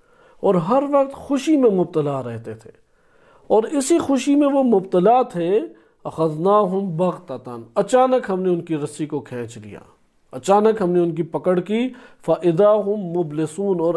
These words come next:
ایسی پکڑ کی کہ ان کے اوپر کیا حالت طاری ہو گئی؟ شدید ابلاس کا شکار ہو گئے، شدید مایوسی کا شکار ہو گئے۔ لہذا آپ نے اس آیت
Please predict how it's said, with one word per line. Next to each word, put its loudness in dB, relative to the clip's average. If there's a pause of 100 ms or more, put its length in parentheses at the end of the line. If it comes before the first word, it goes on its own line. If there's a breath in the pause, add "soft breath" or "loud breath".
ایسی 2
پکڑ -2
کی -10 (460 soft breath)
کہ -2
ان 2
کے 2
اوپر 2
کیا 2
حالت 2
طاری 2
ہو -2
گئی؟ -6 (720)
شدید 0
ابلاس 4
کا -4
شکار -10
ہو -10
گئے، -6
شدید -4
مایوسی 0
کا 2
شکار -4
ہو -14
گئے۔ -18 (880 loud breath)
لہذا 2
آپ 0
نے 2
اس -2
آیت 0